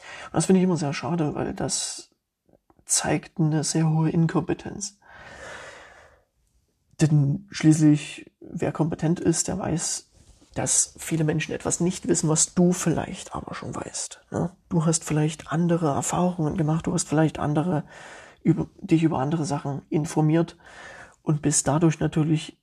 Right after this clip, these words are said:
bei anderen Sachen auch, oder bei diesen bestimmten Sachen, viel weiter als die andere Person.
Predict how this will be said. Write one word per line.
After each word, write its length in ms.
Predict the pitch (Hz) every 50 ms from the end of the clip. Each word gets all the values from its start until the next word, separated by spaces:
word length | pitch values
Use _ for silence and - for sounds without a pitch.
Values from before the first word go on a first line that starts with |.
| _ _ _
bei 120 | - 143
anderen 360 | - 160 165 170 160 160 165 151
Sachen 320 | 185 - 170 - 151 165
auch, 360 | - - - 185 - - - - _ _ _ -
oder 160 | - - -
bei 80 | -
diesen 260 | - 277 262 - - 196
bestimmten 320 | 196 - 165 165 165 185
Sachen, 300 | 175 - 175 160 165 165 - _ _ _ _ - 185
viel 360 | - - - - 160 151 143
weiter 360 | 147 147 170 170 - 175 143 -
als 600 | - - - - - - - - - - _ _ _ -
die 80 | - -
andere 260 | - 160 151 - -
Person. 340 | - - - - - -